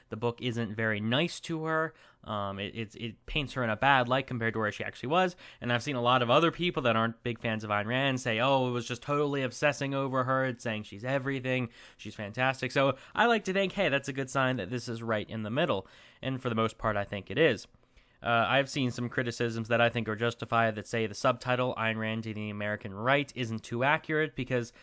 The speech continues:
from what I got from the book, it doesn't paint her as part of the American right at all. It actually paints her as a libertarian, because she had a lot of good, um, communi-, communication. She had a lot of good friends for a time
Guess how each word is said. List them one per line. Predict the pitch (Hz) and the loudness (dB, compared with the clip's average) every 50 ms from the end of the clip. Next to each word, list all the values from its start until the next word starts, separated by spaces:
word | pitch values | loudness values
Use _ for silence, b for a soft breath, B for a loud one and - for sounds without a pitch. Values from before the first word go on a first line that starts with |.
| b b b b b b b b | b b b b b b b b
from | - - 147 | -6 -4 0
what | 160 175 | 2 4
I | 185 185 | 4 6
got | 170 175 165 147 | 6 4 4 4
from | 160 143 | 2 -2
the | 131 | 0
book, | 131 196 214 202 - - - | 2 2 0 0 -4 -10 -10
it | 131 151 131 _ _ _ _ _ - | -10 -10 -10 _ _ _ _ _ -4
doesn't | - 156 160 - 165 123 107 | -4 -4 -2 -4 -8 -10 -10
paint | - - - 160 - - | -10 -8 -8 -8 -8 -6
her | - 135 135 135 135 123 | -4 -2 0 0 0 0
as | 104 127 127 117 | 0 0 0 -2
part | - - - 123 127 131 131 | -4 -4 -2 -2 0 0 0
of | 123 117 113 107 110 117 | -2 -4 -4 -8 -12 -8
the | 117 123 123 | -4 -2 -2
American | 117 113 113 117 117 127 131 131 127 - 123 117 | 0 0 0 0 0 0 0 0 -2 -2 -4 -4
right | 110 104 107 113 131 156 151 - | -2 0 2 2 2 2 0 -2
at | 120 117 110 101 | -2 0 4 4
all. | 123 175 208 131 | 6 6 6 4
It | 104 113 | 4 2
actually | 170 - - 131 | 0 0 -2 -6
paints | 123 - 127 127 117 - | -2 -2 -2 -2 0 0
her | 127 | 0
as | 123 117 123 | 0 0 0
a | |
libertarian, | 123 135 135 131 123 - 139 165 220 247 160 107 107 | -2 -2 0 -2 0 2 2 2 2 2 -2 -4 -4
because | 117 117 131 127 B B B B B B B | -4 -4 -6 -6 B B B B B B B
she | - - 139 | -8 -4 -4
had | 139 139 | -2 -2
a | 143 127 | -2 -2
lot | 117 117 113 123 135 | 0 2 2 4 2
of | 135 120 113 | 2 0 0
good, | 123 127 123 123 | 0 2 4 4
um, | 123 120 117 117 117 120 120 _ - - - | 4 4 4 4 2 -2 -4 _ -18 -20 -16
communi-, | - - 135 135 135 131 127 - - 120 - | -8 -6 -4 -2 -2 -2 -4 -6 -10 -14 -12
communication. | - 123 123 123 120 110 - 143 147 160 - - 165 | -8 -4 -4 -4 -4 -4 -4 -2 -4 -4 -4 -6 -8
She | 156 - 147 | -8 -4 -4
had | 127 117 | 0 0
a | 113 | 2
lot | 113 113 113 113 | 4 4 2 2
of | 110 | 0
good | - 117 107 | -4 -6 -6
friends | - - 139 143 151 151 147 135 - b b b b b b b | -4 -4 -2 -2 -2 -2 -4 -8 -12 b b b b b b b
for | b - 107 | b -8 -6
a | - | -4
time | - - 101 104 117 120 | -2 -2 -2 -2 -2 -6